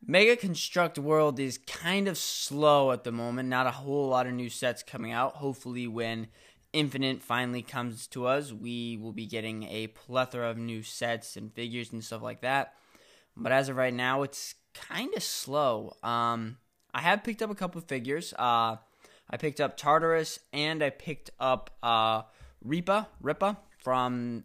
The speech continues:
the Arbiter from Halo Wars. Uh, so I'm probably gonna be doing a review on those guys shortly.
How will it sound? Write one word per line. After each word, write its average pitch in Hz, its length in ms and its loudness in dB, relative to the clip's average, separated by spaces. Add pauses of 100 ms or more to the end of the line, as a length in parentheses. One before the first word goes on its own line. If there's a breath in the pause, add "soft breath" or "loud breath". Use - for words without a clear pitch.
the 117 400 -6
Arbiter 127 320 2
from 113 220 -8
Halo 127 260 -4
Wars. 123 420 -6 (320)
Uh, 117 320 4
so 127 160 -2
I'm 135 180 2
probably 190 280 0
gonna 214 140 -2
be 175 160 -4
doing 147 440 -2
a 127 120 -6
review 127 800 0 (420 loud breath)
on 120 180 0
those 127 280 0
guys 113 300 0
shortly. - 680 -2